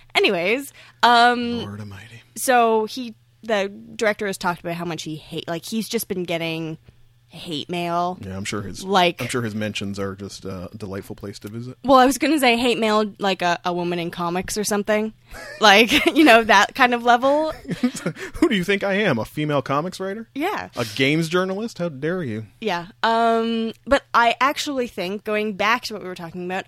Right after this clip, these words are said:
Speaker 1: um, I think Ghostbusters set in the same universe as the originals, but however many years later, I actually think that would have been really interesting.
Speaker 2: Yeah, and it's what I thought it was going to be until the trailer came out.
Speaker 1: Yeah.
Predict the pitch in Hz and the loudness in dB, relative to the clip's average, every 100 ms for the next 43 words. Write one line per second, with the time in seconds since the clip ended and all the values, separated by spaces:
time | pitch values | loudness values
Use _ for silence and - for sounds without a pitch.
0 | - 196 - 208 - 220 - - _ - | -6 -6 -6 -8 -4 -6 -6 -16 _ -20
1 | 202 - 185 175 190 - 170 165 170 - | -14 -8 -6 -6 -10 -8 -8 -8 -10 -16
2 | _ _ - - 202 175 - - - _ | _ _ -8 -6 -4 -4 -6 -14 -14 _
3 | _ _ _ _ _ _ - 196 185 185 | _ _ _ _ _ _ -8 -6 -4 -6
4 | 175 175 170 156 147 156 - 170 - 165 | -6 -6 -6 -6 -6 -8 -12 -12 -10 -8
5 | 170 180 170 156 156 156 - _ - 175 | -10 -8 -6 -6 -8 -10 -16 _ -14 -4
6 | 160 143 - - 190 180 175 160 160 160 | -2 -2 -8 -6 -4 -4 -6 -8 -10 -8
7 | 147 143 190 208 185 185 - - - 320 | -10 -6 -4 -2 -2 -4 -10 -20 -6 -4
8 | 285 - 214 185 - 226 254 277 349 427 | -4 -8 -14 -12 -12 -10 -10 -8 -8 -10
9 | - - 196 - 170 151 101 90 120 107 | -12 -16 -16 -6 0 2 0 -6 -6 -6
10 | - 113 104 - 117 104 95 - - 98 | -6 -8 -8 -10 -10 -10 -12 -12 -10 -10
11 | 98 - 104 117 131 87 - - - 104 | -12 -14 -6 -4 -4 -6 -12 -14 -12 -10
12 | 107 - - 95 - - _ 175 | -10 -12 -16 -16 -16 -20 _ -14